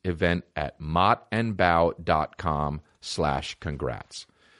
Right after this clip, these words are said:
You guys heard me say it once, you heard me say it hundreds of times. The Cash App. You know the Cash App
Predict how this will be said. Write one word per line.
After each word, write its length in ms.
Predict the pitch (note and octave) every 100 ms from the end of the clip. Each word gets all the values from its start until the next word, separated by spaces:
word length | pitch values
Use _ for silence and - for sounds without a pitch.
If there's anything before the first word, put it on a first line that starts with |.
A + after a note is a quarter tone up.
| _ _ _ _ _
You 80 | C4
guys 240 | A3 G#3+
heard 160 | A3 G3
me 80 | G3
say 160 | G#3+
it 80 | G3
once, 220 | F#3 F#3+ F3
you 80 |
heard 120 | F3+ F3
me 60 |
say 240 | E3 F3+ E3+
it 120 | -
hundreds 380 | C#3 E3 C3+ A#2+
of 60 |
times. 380 | - C#3 C3 B2+ - _ _ _
The 60 | A#3
Cash 380 | - G4+ - -
App. 260 | G2 - _ _ _
You 100 | D#3
know 160 | G#3 G3+
the 80 |
Cash 320 | - A2 E2+ -
App 220 | C#2